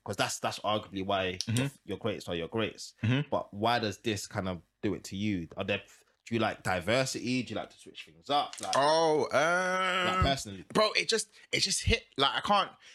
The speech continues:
Speaker 2: bro, it's like, it's like, you know when you're scared, yeah?
Speaker 1: Mm.
Speaker 2: You can't control it. You're either scared or you're not.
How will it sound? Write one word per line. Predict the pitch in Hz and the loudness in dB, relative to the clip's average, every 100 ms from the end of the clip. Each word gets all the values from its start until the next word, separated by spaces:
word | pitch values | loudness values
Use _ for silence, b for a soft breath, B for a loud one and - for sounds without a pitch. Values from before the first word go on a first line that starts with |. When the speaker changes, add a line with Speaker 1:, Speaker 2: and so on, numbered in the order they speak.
| B | B
Speaker 2:
bro, | - 156 | 2 4
it's | 143 208 | 4 2
like, | 185 | 2
it's | 165 | 2
like, | 196 185 - - _ _ _ _ _ _ - | 2 2 0 -12 _ _ _ _ _ _ 0
you | 131 | 2
know | 233 | 4
when | 240 | 4
you're | 196 | 2
scared, | - - 185 123 95 | 0 2 2 2 -2
yeah? | 85 80 113 | -2 0 -2
Speaker 1:
Mm. | 131 120 90 - _ - | 0 0 -2 -6 _ -2
Speaker 2:
You | 113 | 0
can't | 175 160 - | 2 2 0
control | 123 156 135 92 | 0 2 2 0
it. | 76 _ - | -2 _ 0
You're | 120 | 2
either | 147 135 | 2 2
scared | - 147 135 | 0 2 2
or | 120 | 2
you're | 104 | 0
not. | 101 87 | 0 -2